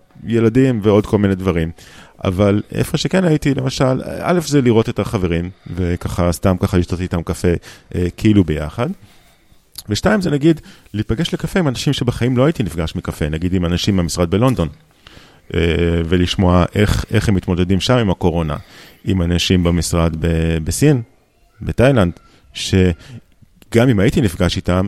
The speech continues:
זה תמיד היה strictly business. זאת אומרת, לא היה קורה שהייתי יוצא איתם לרבע שעה של קפה,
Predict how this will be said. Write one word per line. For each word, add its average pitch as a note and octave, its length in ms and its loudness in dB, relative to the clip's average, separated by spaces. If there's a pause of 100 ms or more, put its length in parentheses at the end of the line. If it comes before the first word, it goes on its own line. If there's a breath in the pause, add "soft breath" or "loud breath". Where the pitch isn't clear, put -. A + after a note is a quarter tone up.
זה E2 200 -4
תמיד F#2 380 0
היה D#2+ 200 2
strictly - 380 -2
business. D2+ 360 2
זאת - 140 -12
אומרת, E2 200 -6
לא A2+ 60 6
היה G#2+ 120 4
קורה F#2 260 2
שהייתי D#2+ 260 -2
יוצא E2 180 0
איתם D#2 220 0
לרבע D#2 220 -2
שעה - 160 -6
של D#2 120 -10
קפה, - 260 -2